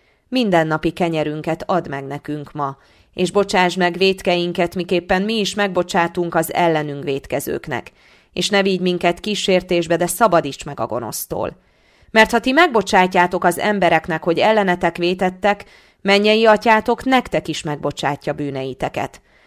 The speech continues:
De ha ti nem bocsátotok meg az embereknek, atyátok sem bocsátja meg nektek bűneiteket.”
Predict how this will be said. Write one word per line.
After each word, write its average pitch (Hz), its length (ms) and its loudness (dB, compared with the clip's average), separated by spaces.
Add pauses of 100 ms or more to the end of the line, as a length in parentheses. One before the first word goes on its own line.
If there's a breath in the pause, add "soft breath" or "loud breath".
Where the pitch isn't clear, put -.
De 208 180 6
ha 233 240 6
ti 202 320 -2 (180)
nem 285 220 4
bocsátotok 180 680 2
meg 190 140 0
az 185 140 2
embereknek, 160 760 -2 (280)
atyátok - 600 2
sem 147 260 -8
bocsátja 147 540 -6
meg 135 180 -6
nektek 139 400 -8
bűneiteket.” 113 920 -10